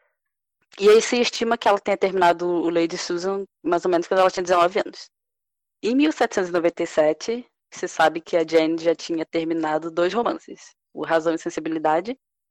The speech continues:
que foi primeiramente chamado de Eleanor and Marian,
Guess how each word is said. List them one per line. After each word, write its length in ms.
que 120
foi 280
primeiramente 640
chamado 420
de 240
Eleanor 540
and 200
Marian, 480